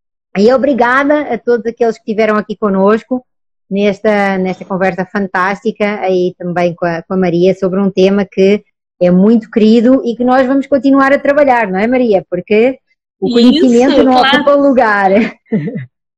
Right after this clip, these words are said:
Speaker 2: E eu, e eu gostei que as pessoas ficaram, resistiram até o final. <laughs>
Speaker 1: É, vão continuar aí, vão continuar aí, que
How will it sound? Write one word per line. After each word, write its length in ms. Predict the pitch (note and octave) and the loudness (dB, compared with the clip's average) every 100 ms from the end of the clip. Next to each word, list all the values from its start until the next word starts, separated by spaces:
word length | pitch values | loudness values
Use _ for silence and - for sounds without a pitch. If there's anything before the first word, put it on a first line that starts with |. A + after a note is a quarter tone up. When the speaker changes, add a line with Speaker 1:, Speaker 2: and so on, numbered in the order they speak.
| _ _ - | _ _ -8
Speaker 2:
E 140 | B3+ C#4 | 0 0
eu, 140 | C4 | 2
e 100 | C#4 | 0
eu 160 | D#4 D4 | 0 0
gostei 460 | D#4 D#4 - E4+ | -2 -4 -4 -2
que 80 | F4+ | -2
as 100 | F#4+ | -4
pessoas 560 | F4+ F4 - F4 F4+ - | -4 -4 -2 -2 -2 -2
ficaram, 640 | G#4 G#4+ A#4 B4 C5 G4 | -2 0 0 0 0 0
resistiram 580 | G4 F#4 G4 - F#4+ G4 | -2 -2 -4 -2 -2 -2
até 200 | F#4+ F#4 | -2 -4
o 80 | G4 | -2
final. 480 | C#5 C#5 A4 F4 G4 | -2 -2 -2 -2 -2
<laughs> 540 | - F4+ - F#4+ - G#4 - E4+ - - - _ | 0 -2 -2 -6 -6 -14 -14 -18 -20 -20 -20 _
Speaker 1:
É, 260 | D#3+ F3+ A3+ | -2 0 2
vão 320 | A3+ A3+ C4+ | 0 0 0
continuar 560 | E4 D#4 F4 F4 D#4+ E4 | 0 2 4 4 4 4
aí, 500 | D#4+ C#4 B3 G3+ E3+ | 4 4 2 0 -2
vão 220 | F3+ G3 | -4 -2
continuar 440 | A3 A3+ G#3+ G#3 | -2 0 0 0
aí, 200 | F#3+ A#3+ | 2 2
que 380 | C#4 C4 C4+ F4+ | 2 2 2 0